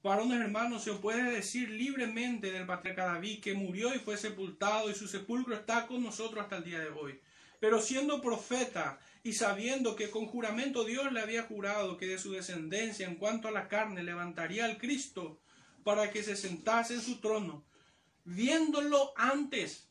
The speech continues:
el profeta David, viendo a Cristo, viéndolo antes, habló de su resurrección de Cristo,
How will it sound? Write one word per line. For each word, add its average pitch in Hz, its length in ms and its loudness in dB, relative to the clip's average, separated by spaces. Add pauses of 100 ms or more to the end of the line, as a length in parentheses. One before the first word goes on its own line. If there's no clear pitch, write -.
(160)
el 202 100 0
profeta 214 380 0
David, 226 380 2
viendo 269 340 4
a 233 120 0
Cristo, 233 400 2
viéndolo 269 680 2
antes, 247 340 2
habló 226 400 2
de 262 80 2
su 262 160 -4
resurrección 254 680 -2
de 240 120 -2
Cristo, 277 520 -6